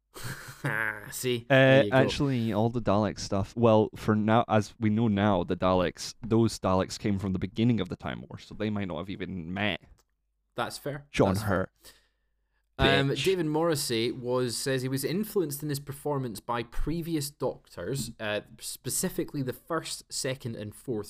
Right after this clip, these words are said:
Speaker 1: so Hartnell, Troughton, and Baker, as he believed there was a truth to their performance, and because they never saw it as a genre show or a children's show, so he wanted to sort of capture them.
Speaker 2: Mm.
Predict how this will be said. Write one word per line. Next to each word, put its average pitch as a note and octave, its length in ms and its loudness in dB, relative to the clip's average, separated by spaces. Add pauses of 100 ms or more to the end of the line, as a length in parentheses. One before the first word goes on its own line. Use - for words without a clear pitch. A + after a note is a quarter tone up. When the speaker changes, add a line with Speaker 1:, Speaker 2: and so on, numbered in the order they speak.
Speaker 1:
so G#2 200 -6 (300)
Hartnell, A#2 340 -2
Troughton, G#2+ 320 -6
and G2 140 -14
Baker, D3+ 400 -4 (300)
as A#2 140 -4
he B2 40 -4
believed A#2+ 320 -6
there A#2+ 80 -6
was A#2 120 -6
a C3+ 80 -4
truth - 560 -8 (200)
to - 120 -10
their A2+ 100 -2
performance, G#2 680 -10
and A#2 160 -10
because A#2 280 -6
they B2+ 100 0
never C#3 320 -2
saw C3+ 220 -2
it - 80 -6
as A2+ 100 -6
a A2+ 60 -4
genre A#2 340 -4
show G#2+ 220 -6
or G#2 180 -8
a G2 60 -8
children's G2+ 460 -10
show, - 200 -14
so - 160 -14
he G2+ 40 -12
wanted G#2+ 240 -10
to G2+ 180 -10 (260)
sort - 160 -20
of - 80 -20
capture - 320 -14
them. D#2 220 -14 (120)
Speaker 2:
Mm. F#2+ 200 -6